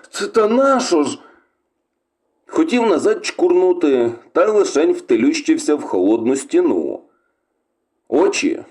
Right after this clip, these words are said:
поволі звикали до напівмороку. Потрощені лави, зідрані ікони,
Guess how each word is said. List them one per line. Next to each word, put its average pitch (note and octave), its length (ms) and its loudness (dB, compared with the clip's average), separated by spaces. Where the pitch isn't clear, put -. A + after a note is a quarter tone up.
поволі G#3+ 360 0
звикали D#3+ 560 2
до C3+ 140 0
напівмороку. D#3 960 -2
Потрощені B2+ 760 -2
лави, A2 880 0
зідрані B2+ 600 0
ікони, A2+ 840 -2